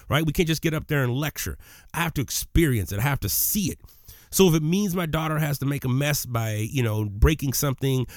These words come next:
or spilling something, uh, because I told her, "Okay, look, this is gonna spill," but she has to experience it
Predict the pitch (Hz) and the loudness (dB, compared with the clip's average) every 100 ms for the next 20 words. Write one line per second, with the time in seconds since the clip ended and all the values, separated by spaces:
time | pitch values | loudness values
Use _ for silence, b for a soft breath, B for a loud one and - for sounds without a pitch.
0 | B - 104 104 - - 190 180 - 160 | B -2 0 0 0 2 2 2 0 -2
1 | 151 139 135 - B B 143 143 127 123 | 0 0 -2 -6 B B -4 -2 -2 -2
2 | 131 127 135 127 175 170 127 - 123 135 | 0 2 2 2 2 4 2 2 2 2
3 | 123 120 120 107 - 175 123 104 104 - | 0 0 2 0 0 2 4 4 0 4
4 | 185 165 131 117 - - - - 285 330 | 4 4 2 -2 -2 -2 -2 0 0 0
5 | 311 147 107 110 98 | 0 2 0 -2 -6